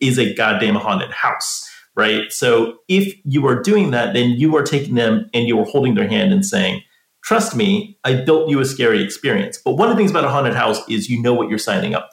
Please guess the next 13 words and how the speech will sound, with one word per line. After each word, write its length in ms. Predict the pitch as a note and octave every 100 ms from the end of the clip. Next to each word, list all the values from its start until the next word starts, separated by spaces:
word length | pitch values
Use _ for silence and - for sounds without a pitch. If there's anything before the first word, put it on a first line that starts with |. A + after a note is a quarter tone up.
| -
for. 200 | - - _ _ -
You 160 | B2
know 240 | C3 D#3 D3+
at 100 | C3
the 100 | A#2+
end 140 | B2
of 60 | A2
the 100 | G#2
day, 380 | A2+ G2+ G2 - _
a 40 | C#3+
murderer 260 | E3+ F#3+
is 140 | D#3 A#2+
not 220 | B2